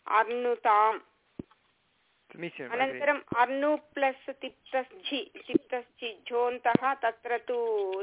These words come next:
Speaker 1: तत्र झोन्तः अन्तु, उकार-, अन्तु भवति, अर्नु प्लस् ऐ, अन्-, ईकारस्थाने ऊकारः आगच्छति, अन्तु। तदपि अपित्सेव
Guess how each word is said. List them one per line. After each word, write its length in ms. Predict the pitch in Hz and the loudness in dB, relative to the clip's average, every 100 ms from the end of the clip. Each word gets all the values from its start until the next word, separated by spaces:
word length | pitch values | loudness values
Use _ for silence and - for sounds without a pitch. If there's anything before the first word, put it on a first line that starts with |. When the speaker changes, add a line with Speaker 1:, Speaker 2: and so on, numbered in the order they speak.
| 196 | -2
Speaker 1:
तत्र 360 | 214 214 _ 214 214 202 196 196 185 - _ - | -2 -2 _ -2 0 2 2 2 -2 -8 _ -14
झोन्तः 720 | 214 214 208 220 214 220 226 | -10 -8 -8 -10 -8 -6 -6
अन्तु, 800 | 226 - - 202 202 202 - 220 208 _ - | -6 -8 -10 -10 -12 -14 -12 -10 -10 _ -16
उकार-, 500 | - - 208 190 185 | -16 -6 -2 -2 -4
अन्तु 440 | - 214 240 277 262 | -6 -6 -4 -6 -2
भवति, 380 | 220 185 214 | -2 -2 -6
अर्नु 420 | 226 - 208 233 240 | -4 -2 -2 0 0
प्लस् 680 | - 214 208 _ - 196 | 0 -6 -6 _ -10 -4
ऐ, 420 | 170 180 190 190 - - - - - _ _ - - | 0 0 -2 -10 -18 -12 -10 -10 -14 _ _ -20 -14
अन्-, 480 | 76 113 220 226 226 202 _ _ - - | -8 -6 -6 -8 -10 -14 _ _ -16 -12
ईकारस्थाने 1120 | 240 262 285 262 247 254 - 220 220 254 285 - | -8 0 6 6 6 2 4 4 2 0 -6 -2
ऊकारः 580 | 226 247 254 226 220 214 | -2 0 4 4 4 0
आगच्छति, 600 | 190 196 - - - - - | -2 0 2 2 0 -12 -8
अन्तु। 540 | 202 220 220 - 302 - - _ _ | -6 -6 -12 -8 -8 -8 -20 _ _
तदपि 560 | 262 262 294 311 311 285 | 2 6 4 4 2 2
अपित्सेव 920 | - - - - - - 233 208 262 | 2 0 0 0 -2 0 0 2 0